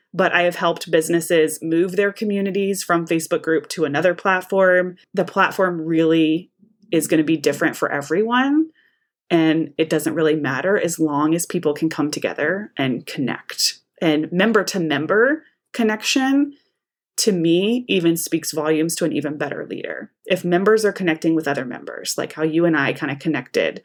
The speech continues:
that is a reflection of a great event, a great leader,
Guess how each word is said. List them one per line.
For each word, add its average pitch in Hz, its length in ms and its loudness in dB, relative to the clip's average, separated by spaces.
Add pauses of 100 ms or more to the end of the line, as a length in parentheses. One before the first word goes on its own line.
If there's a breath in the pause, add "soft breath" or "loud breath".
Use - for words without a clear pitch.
(140 soft breath)
that 185 260 4
is 185 120 2
a 180 60 2
reflection - 640 0
of - 600 -6 (360)
a 170 60 2
great 135 240 0
event, - 600 -2 (120)
a 185 60 0
great - 320 0
leader, 170 440 0